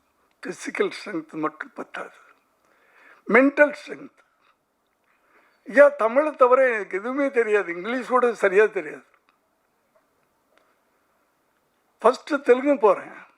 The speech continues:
ஒரு வார்த்தை தெரியாது. பெரிய ஸ்டார் சிரஞ்சீவியோட படம் பண்றேன். அஸ்-, அசோசியேட்னு ஒருத்தரை வச்சுக்கிட்டேன். டயலாக் எனக்கு தெரியாது.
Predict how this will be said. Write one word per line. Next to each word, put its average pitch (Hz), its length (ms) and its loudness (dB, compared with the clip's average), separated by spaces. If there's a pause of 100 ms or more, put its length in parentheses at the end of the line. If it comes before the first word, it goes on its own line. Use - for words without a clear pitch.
(260)
ஒரு 220 280 2
வார்த்தை 233 360 0
தெரியாது. 151 480 -12 (1800)
பெரிய 254 380 2
ஸ்டார் 151 540 -4 (2500)
சிரஞ்சீவியோட 196 680 0
படம் 147 280 -16
பண்றேன். - 380 -20 (3250)
அஸ்-, - 360 -8 (300)
அசோசியேட்னு 247 880 0
ஒருத்தரை 165 240 -6
வச்சுக்கிட்டேன். 156 500 -8
டயலாக் 233 540 0
எனக்கு 175 260 -8
தெரியாது. 170 520 -10